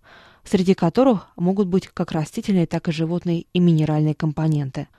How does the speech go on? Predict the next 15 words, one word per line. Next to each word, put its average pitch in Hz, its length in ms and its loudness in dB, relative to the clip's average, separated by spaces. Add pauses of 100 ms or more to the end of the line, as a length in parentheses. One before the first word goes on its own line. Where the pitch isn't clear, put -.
(160)
Врачи 220 320 2
собирают 233 440 0
их - 200 -6
в - 60 -20
препарат 196 600 0
так, 277 240 0
чтобы 180 280 0
они 190 200 2
взаимно 190 460 0
дополняли 202 800 -2 (340)
и 277 60 6
усиливали 214 640 2
действия 160 540 -2
друг 143 220 -4
друга. 143 460 -4